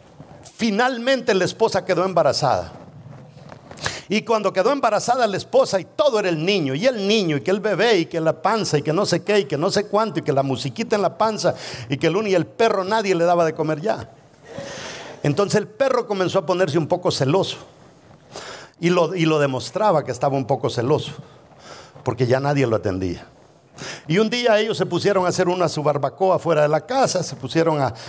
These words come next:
a, a cocinar, y cuando están cocinando su carne y todo, se recuerdan que dejaron el bebé adentro, y corre el esposo a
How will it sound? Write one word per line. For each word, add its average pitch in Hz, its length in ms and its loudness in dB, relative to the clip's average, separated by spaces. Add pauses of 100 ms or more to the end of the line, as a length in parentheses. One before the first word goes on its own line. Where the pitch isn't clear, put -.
(220)
a, 113 400 2 (540)
a - 140 -2
cocinar, 196 640 0 (200)
y 151 100 0
cuando 151 220 0
están 220 260 -2
cocinando 214 960 0 (560)
su - 300 -2
carne 202 400 0
y 175 60 -6
todo, 156 460 0 (160)
se - 200 0
recuerdan 165 540 0
que 160 100 -2
dejaron 165 360 0
el 147 120 0
bebé 131 240 0
adentro, 180 400 -2 (160)
y 156 120 4
corre 262 480 0
el 185 120 -2
esposo 165 720 0 (380)
a 180 440 -2